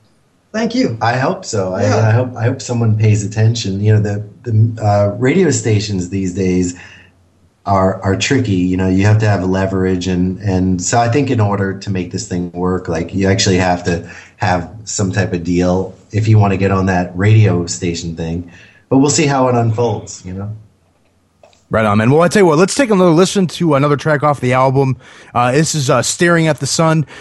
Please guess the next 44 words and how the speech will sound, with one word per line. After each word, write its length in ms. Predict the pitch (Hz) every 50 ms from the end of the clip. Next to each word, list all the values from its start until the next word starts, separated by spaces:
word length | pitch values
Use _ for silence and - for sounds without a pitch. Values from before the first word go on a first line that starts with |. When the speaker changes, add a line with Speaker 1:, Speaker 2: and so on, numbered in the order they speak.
| - - -
Speaker 3:
Uh, 220 | 147 156 151 151
Jeremy, 340 | 147 135 185 208 208 208 190
I, 240 | 170 160 180 175 165 - 151
I 40 | 180
don't 100 | 196 180
know, 100 | 170 160
did 200 | 143 143 151 151
you 80 | 208 208
write 140 | 208 196
the 80 | - 185
lyrics 260 | 180 196 214 202 -
for 80 | - 202
this 140 | 220 208 -
track? 320 | - 208 208 202 - - _ _ _ _ _ _ _ _ _ _ _ _ _ _
Speaker 1:
Uh, 320 | - 233 247 247 254 247 220
yeah, 140 | 233 359 311
I 80 | 294 269
mean, 140 | 277 262 262 262
honestly, 440 | 240 233 254 247 233 - 233 214
everything 400 | 226 233 233 214 - 208 196 190
was 120 | 185 170 -
pretty 400 | - - - 233 233 208 208 196
collaborative 840 | - 190 190 175 180 180 185 175 170 170 160 160 156 156 143 139 -
lyrically. 600 | 180 165 170 170 170 165 160 160 165 160 147 147
Uh, 200 | 151 151 151 151
someone 300 | 151 - 196 180 160 156
would 80 | 151 151
come 140 | - 170 160
up 120 | 151 -
with 120 | 170 151 156
an 80 | 151
idea, 480 | 151 143 135 165 170 165 160 165 160 156
and 100 | 151 151
we 80 | 151
all, 380 | 156 151 151 151 147 147 - - -
you 120 | 180 160
know, 40 | 151
we 100 | 165 202
were 80 | 190 180
all 120 | 180 170
in 60 | 160 156
the 80 | 151
room 220 | 147 156 156 151 143
when, 160 | 139 135